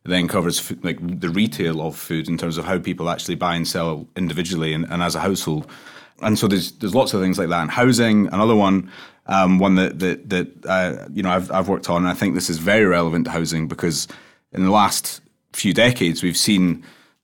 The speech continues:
the, the reverse of U B S happening. We've, we've sold off the majority of the social housing stock. We've not replaced it. The, the state's kind of withdrawn from housing provision, uh, left everything to the market at the same time as, uh, the kind of interaction with the liberalised financial sector has had this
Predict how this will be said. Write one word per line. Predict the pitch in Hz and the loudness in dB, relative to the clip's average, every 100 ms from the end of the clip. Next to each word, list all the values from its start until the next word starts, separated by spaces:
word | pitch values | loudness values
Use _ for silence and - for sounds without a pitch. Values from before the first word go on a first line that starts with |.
| - | -12
the, | 90 92 | -4 -2
the | 76 90 | 0 0
reverse | 95 107 120 - | 4 4 4 0
of | 82 | 0
U | 85 | 0
B | 82 | 0
S | 80 | 0
happening. | - 82 78 80 | 0 -2 -4 -2
We've, | 82 82 - | -2 -4 -10
we've | 87 80 | -8 -4
sold | - 104 | 0 2
off | 92 92 78 - | 4 2 2 -4
the | 92 | -4
majority | 85 82 87 - | -2 0 -2 -2
of | 80 | -6
the | 85 | -4
social | 87 82 | -4 -4
housing | 82 110 107 | 0 2 2
stock. | 101 - 98 - | 2 2 0 0
We've | 101 | -4
not | 85 - | -4 -4
replaced | - 113 107 - | 0 2 2 0
it. | 101 98 - - - _ | 0 -2 -10 -20 -20 _
The, | - - | -16 -16
the | - 85 | -12 -10
state's | - 92 87 | -4 -2 -2
kind | 90 | -2
of | 85 | -2
withdrawn | 90 - 95 98 98 92 | -4 0 4 4 4 2
from | 92 92 85 | 2 0 2
housing | 92 87 87 82 | 0 0 0 0
provision, | 92 90 95 98 92 92 - | 0 0 2 2 2 0 -2
uh, | 85 82 82 - - | -4 -4 -6 -14 -4
left | 98 95 - | 0 0 2
everything | 95 87 87 82 | 0 0 -2 -2
to | 80 | 0
the | |
market | 90 92 90 87 85 - - - _ | 2 2 0 -4 -4 -8 -20 -20 _
at | 82 | -8
the | - | -4
same | - 98 | 0 2
time | 87 90 87 | 2 0 2
as, | 82 80 - | 0 -2 -6
uh, | 87 60 - | -6 -8 -8
the | - - 90 | -14 -12 -10
kind | 82 90 | -4 0
of | 92 | 0
interaction | 87 87 85 92 | 2 0 0 -2
with | 87 | 0
the | 90 | 0
liberalised | 87 87 82 80 | 0 0 0 0
financial | 98 110 104 | 2 2 2
sector | 90 87 - | 0 -2 -2
has | 85 | -4
had | 90 85 | -4 -4
this | 82 - - | -4 -6 -8